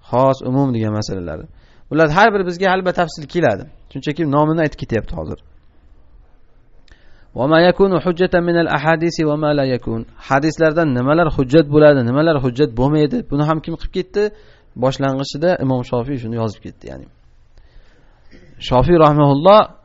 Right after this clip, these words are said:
jama'a fi risalatihi ashtata hadha al-ilm.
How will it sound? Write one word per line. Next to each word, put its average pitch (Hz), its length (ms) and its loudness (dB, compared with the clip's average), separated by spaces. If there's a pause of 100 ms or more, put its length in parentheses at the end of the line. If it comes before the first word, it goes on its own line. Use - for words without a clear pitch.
jama'a 147 460 2
fi 143 220 0
risalatihi 165 760 0 (800)
ashtata 156 480 0
hadha 135 320 2
al-ilm. 104 360 -2